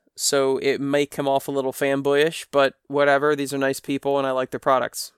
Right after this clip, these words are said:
So nobody has ever paid me to say any of this. This is just my opinion. So, what have I been up to this week? Well,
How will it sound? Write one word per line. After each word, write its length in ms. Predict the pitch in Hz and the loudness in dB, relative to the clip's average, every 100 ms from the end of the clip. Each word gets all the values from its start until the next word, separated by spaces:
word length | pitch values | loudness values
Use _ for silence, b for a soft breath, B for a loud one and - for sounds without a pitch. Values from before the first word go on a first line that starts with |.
| - | -12
So 320 | - 120 120 - | -6 -6 -8 -6
nobody 540 | 139 156 170 185 185 | 0 0 2 2 0
has 280 | 170 151 - | 0 -2 0
ever 200 | 156 175 | 0 0
paid 300 | 170 160 143 | 0 0 0
me 300 | 135 139 139 | -2 -4 -4
to 160 | 139 123 | -8 -8
say 200 | - 127 | -4 -2
any 200 | 135 135 | -2 -2
of 100 | 123 | -2
this. 340 | 127 131 - - b b | -4 -2 -6 -8 b b
This 180 | - 143 | -4 -2
is 140 | 135 127 | -2 -4
just 180 | 135 | -2
my 180 | 139 131 | 0 0
opinion. 440 | 127 139 120 - - _ b b b b b b b b | 0 -4 -10 -12 -18 _ b b b b b b b b
So, 540 | - - 135 131 185 247 _ _ | -4 -2 0 2 0 -2 _ _
what 280 | - 135 220 | -10 2 2
have 240 | 165 175 156 | 2 2 6
I 140 | 156 | 6
been 160 | 147 139 | 4 -2
up 140 | - | -4
to 180 | - 127 | -8 -6
this 200 | 120 - | -6 -6
week? 360 | 117 95 - | -6 -10 -12
Well, 360 | - 131 147 160 | -2 0 0 -2